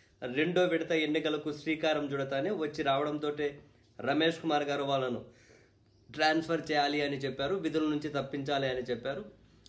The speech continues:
సరే, ఆ, ర-, ఒక ఎలక్షన్ కమిషనర్ యొక్క మాటను కూడా కాదనకుండా ప్రభుత్వం కూడా వాళ్ళను ట్రాన్స్‌ఫర్ చేసి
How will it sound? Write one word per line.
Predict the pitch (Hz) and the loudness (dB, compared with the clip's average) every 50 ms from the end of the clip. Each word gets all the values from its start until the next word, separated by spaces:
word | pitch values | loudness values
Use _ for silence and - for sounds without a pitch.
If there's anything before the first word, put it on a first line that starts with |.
| - - - | -20 -2 0
సరే, | 180 185 185 185 185 - - | 2 2 2 2 0 -4 -6
ఆ, | 131 139 139 135 135 131 127 127 123 123 123 123 | -4 -2 0 0 2 2 2 2 2 2 2 2
ర-, | 131 135 131 131 123 120 131 | 2 0 0 0 -2 -2 -2
ఒక | 123 131 | -2 0
ఎలక్షన్ | 127 131 143 143 - 160 147 | 0 0 -2 -2 -4 -4 -4
కమిషనర్ | 147 147 139 143 135 - 151 139 135 | -2 -2 -2 -4 -4 -4 -4 -4 -4
యొక్క | 131 131 131 - - - 135 135 135 110 123 | -4 -4 -6 -8 -4 -2 0 0 0 0 -2
మాటను | 123 123 131 135 135 135 135 135 | -2 -2 0 0 0 0 -2 -2
కూడా | 131 139 135 131 | -2 -2 -2 -2
కాదనకుండా | 127 117 - 127 127 127 131 127 123 120 123 123 139 175 | -4 -2 -2 -2 -2 0 -2 -4 -4 -4 -4 -4 -4 -4
ప్రభుత్వం | 190 - 170 156 151 165 160 160 156 147 | -2 -2 -2 -2 0 -2 -2 -2 -4 -4
కూడా | 147 143 147 143 143 139 139 - - - - - - - | -2 -2 0 0 0 0 -2 -4 -12 -20 -20 -20 -20 -10
వాళ్ళను | 131 131 143 143 147 151 143 147 143 | 0 4 4 6 6 4 2 0 -2
ట్రాన్స్‌ఫర్ | 139 127 127 131 135 143 143 - - 156 147 135 139 | -2 0 0 0 2 0 -2 -4 -4 -4 -4 -2 -2
చేసి | 135 131 131 - 202 214 214 | -2 -2 -2 -4 -6 -8 -10